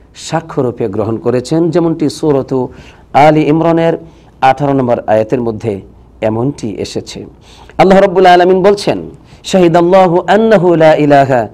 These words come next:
ইল্লাহু ওয়াল মালাইকাতু ওয়া উলুল ইলমি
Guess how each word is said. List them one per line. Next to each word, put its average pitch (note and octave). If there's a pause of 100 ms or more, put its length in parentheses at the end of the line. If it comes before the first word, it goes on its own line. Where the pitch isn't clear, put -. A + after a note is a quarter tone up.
(240)
ইল্লাহু B2 (240)
ওয়াল A#2+
মালাইকাতু A#2+ (240)
ওয়া C3+
উলুল B2+
ইলমি B2